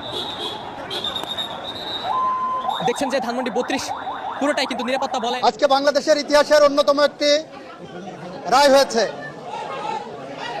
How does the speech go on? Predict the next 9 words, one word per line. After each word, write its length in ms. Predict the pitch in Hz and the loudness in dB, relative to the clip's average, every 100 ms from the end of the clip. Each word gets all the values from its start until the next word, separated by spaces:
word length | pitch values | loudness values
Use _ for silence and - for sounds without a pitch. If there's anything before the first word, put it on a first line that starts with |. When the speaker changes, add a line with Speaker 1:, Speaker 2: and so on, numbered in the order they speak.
| - 762 392 - - - - - - 151 180 - - - - - - 679 - - - 330 339 | -10 -12 -12 -12 -14 -14 -14 -16 -16 -16 -14 -14 -14 -14 -14 -14 -14 -14 -16 -16 -12 -10 0
Speaker 2:
আপনারা 360 | 214 - 277 277 | 0 2 2 4
যারা 200 | 285 277 | 6 6
বলছেন 520 | 277 - 285 294 320 - - - - - - - 233 214 226 - - - - - - - - - - | 4 6 4 4 0 -12 -18 -16 -18 -18 -18 -18 -16 -16 -14 -14 -14 -16 -16 -18 -18 -18 -18 -16 -4
শেখ 200 | 226 262 | 0 2
হাসিনার 400 | 269 269 269 277 | 2 0 0 2
মামলার 380 | 262 262 262 269 | 2 2 4 2
কি 140 | 254 254 | 4 4
রায় 200 | 269 262 | 6 6
হলো, 300 | 277 277 | 6 2